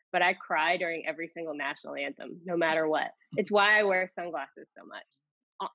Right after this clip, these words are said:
honest to God. But it's ju-, it's a very emotional, like, "Oh my gosh, where am I standing right now?" And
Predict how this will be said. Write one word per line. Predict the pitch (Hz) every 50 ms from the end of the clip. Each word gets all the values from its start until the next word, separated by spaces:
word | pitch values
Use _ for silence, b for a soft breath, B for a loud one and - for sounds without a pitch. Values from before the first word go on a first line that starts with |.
| _ _ _ -
honest | 208 202 196 196 190 _ -
to | 190
God. | 165 175 156 143 - - 185 B B B B
But | B 226 294 -
it's | 294 330 330 - - - - -
ju-, | 247 240 -
it's | - 240 247 -
a | 247
very | 214 175 185 190 190 214 233 262 269
emotional, | 240 226 208 185 180 196 208 - - 247 240 240 240 240 233 220
like, | 214 196 190 180 180 - _ _ _ _ _ _ _ _ -
"Oh | 202 190 196
my | 190 185 190 190
gosh, | 190 190 208 269 277 - 123 180 - - - 165
where | 170 170 170 175 185
am | 190 196
I | 202 214 220
standing | - - - 233 240 330 339 247 156 139 147
right | 147 147 135 -
now?" | - 143 123 104 113 101 - - -
And | 202 196 196 185 180 175 170